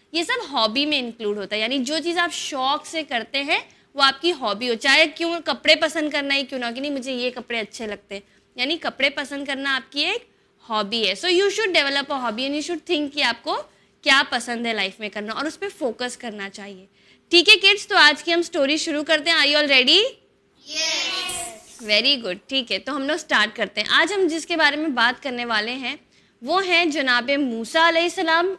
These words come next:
Speaker 1: और जनाब खिज़र अलैहिस्सलाम। जनाब मूसा अलैहिस्सलाम उलुल अज़्म पैगंबर है या नहीं, कोई बता सकता है? जी बताइए आप, निदा।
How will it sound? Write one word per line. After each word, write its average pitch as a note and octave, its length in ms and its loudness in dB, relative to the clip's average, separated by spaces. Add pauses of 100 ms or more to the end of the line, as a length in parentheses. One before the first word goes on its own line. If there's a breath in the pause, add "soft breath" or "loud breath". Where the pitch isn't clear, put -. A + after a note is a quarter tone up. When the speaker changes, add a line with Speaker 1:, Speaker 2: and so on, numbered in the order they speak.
(120)
Speaker 1:
और D4+ 120 2
जनाब C4 440 0 (240)
खिज़र B3 300 -2
अलैहिस्सलाम। G3 640 -4 (440)
जनाब F4+ 280 6 (120)
मूसा F4+ 320 4
अलैहिस्सलाम G4 640 2
उलुल E4+ 260 0
अज़्म F4 280 2
पैगंबर D#4 460 0
है D4 280 2
या E4+ 100 4
नहीं, E4 200 0
कोई E4 140 -2
बता B3+ 320 -2
सकता D#4+ 300 -6
है? G4 140 -4 (580)
जी B3 220 -4
बताइए C4+ 420 0
आप, F4+ 240 0
निदा। D#4 360 -2